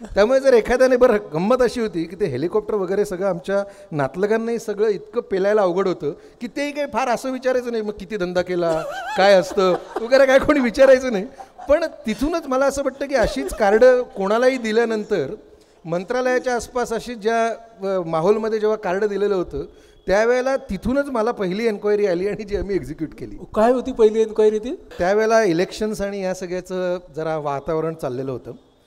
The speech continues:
Speaker 1: मग त्यावेळेला मी असं ठरवलं की आपण असं करूयात, आपण आत्ता काय करतोय, direct मुख्यमंत्री वगैरे इथून सुरुवात करतो.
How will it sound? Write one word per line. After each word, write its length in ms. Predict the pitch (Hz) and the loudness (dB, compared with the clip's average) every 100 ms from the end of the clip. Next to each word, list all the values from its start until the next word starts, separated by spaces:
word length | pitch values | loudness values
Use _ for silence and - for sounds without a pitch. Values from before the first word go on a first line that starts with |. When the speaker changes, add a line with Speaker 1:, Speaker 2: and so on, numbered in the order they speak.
| _ _ _ | _ _ _
Speaker 1:
मग 60 | 165 | -2
त्यावेळेला 300 | 190 214 233 | 2 2 2
मी 100 | 240 | 0
असं 180 | 233 190 | -2 -2
ठरवलं 340 | 196 208 220 | -4 -2 0
की 120 | 220 220 | -2 -4
आपण 260 | 180 214 | -4 -4
असं 180 | 202 214 | -6 -6
करूयात, 420 | 202 190 180 147 | -6 -4 -4 -4
आपण 200 | 165 190 | -10 -10
आत्ता 280 | 170 - 190 | -12 -10 -10
काय 180 | 185 185 | -6 -6
करतोय, 320 | 175 160 165 | -6 -8 -6
direct 280 | 147 147 170 | -6 -6 -8
मुख्यमंत्री 560 | 139 - 165 165 165 | -14 -14 -14 -12 -12
वगैरे 320 | 165 143 156 156 | -10 -8 -8 -8
इथून 220 | 139 165 | -12 -20
सुरुवात 300 | 151 147 143 - | -16 -14 -14 -16
करतो. 240 | 117 _ | -20 _